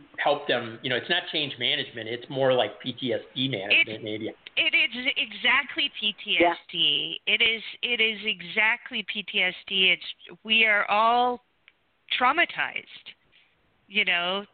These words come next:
Speaker 2: th-, our world has been turned upside down, and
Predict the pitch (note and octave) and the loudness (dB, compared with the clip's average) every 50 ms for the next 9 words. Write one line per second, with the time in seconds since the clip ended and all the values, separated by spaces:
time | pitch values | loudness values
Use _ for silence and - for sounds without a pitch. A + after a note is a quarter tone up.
0 | _ - - - G3+ G3+ G#3+ G#3 F3+ F#3+ A3+ A#3 A#3+ B3 B3+ B3 - A3+ A3+ G#3+ | _ -6 -2 2 2 2 2 2 0 2 4 4 6 4 4 2 0 -2 -2 -2
1 | G3 - - G3+ G3 G3 - - A3+ A3 A3 G#3+ G#3 G3+ F#3 - - - G3 F#3+ | -2 0 0 0 0 0 -2 -2 0 2 2 2 2 0 -2 -2 -2 0 0 0
2 | F#3+ E3 E3+ G3 G#3 G#3+ G#3+ G3 F3 D#3+ D3+ D#3 D3+ D3+ D#3+ - - - F3 E3+ | 0 0 0 2 2 4 4 2 2 0 -2 -4 -8 -10 -14 -16 -6 -2 0 2
3 | E3+ E3+ E3+ E3 E3 E3 E3+ E3+ E3+ | 2 4 4 2 2 0 -2 -6 -12